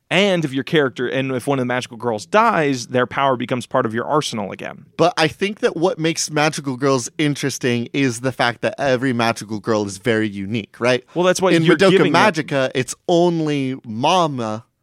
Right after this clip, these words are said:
Speaker 2: that has guns.
Speaker 1: That's
Speaker 2: No
Speaker 1: so
Speaker 2: other
Speaker 1: good.
Speaker 2: magical girl ever gets guns.
Speaker 1: Well, I mean, that's what I'm saying. Like,
Speaker 2: It's
Speaker 1: you
Speaker 2: only
Speaker 1: could, you have
Speaker 2: Madoka that
Speaker 1: unique
Speaker 2: ever gets a bow.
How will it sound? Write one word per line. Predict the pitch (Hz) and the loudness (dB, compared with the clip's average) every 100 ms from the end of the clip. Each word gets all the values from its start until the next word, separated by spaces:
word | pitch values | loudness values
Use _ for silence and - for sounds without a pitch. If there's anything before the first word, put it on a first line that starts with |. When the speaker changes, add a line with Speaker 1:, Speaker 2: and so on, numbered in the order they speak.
| _ _ _ | _ _ _
Speaker 2:
that | 127 | -4
has | 131 139 98 | 0 0 -2
guns. | 95 143 139 90 - - | -2 2 2 0 -6 -10
Speaker 1:
That's | - 123 | -4 4
Speaker 2:
No | 165 | 6
Speaker 1:
so | 196 | 6
Speaker 2:
other | 170 | 4
Speaker 1:
good. | |
Speaker 2:
magical | 160 160 143 135 | 2 0 -2 -6
girl | 131 135 | -2 2
ever | 135 123 | 2 0
gets | 113 110 | -6 -8
guns. | 110 147 98 | -2 -2 0
Speaker 1:
Well, | - 254 | 2 4
I | |
mean, | 254 240 | 4 0
that's | 226 | 0
what | 233 | 2
I'm | 202 | 2
saying. | 302 214 | 2 2
Like, | 131 | 2
Speaker 2:
It's | 123 | 2
Speaker 1:
you | |
Speaker 2:
only | 160 156 | 2 4
Speaker 1:
could, | 156 | 6
you | 160 | 6
have | 170 151 | 6 6
Speaker 2:
Madoka | 151 | 4
that | 135 | 6
Speaker 1:
unique | 123 | 6
Speaker 2:
ever | 131 131 | 4 2
gets | 127 - | 0 -2
a | 104 | -4
bow. | 95 - 175 139 104 | -4 0 2 4 2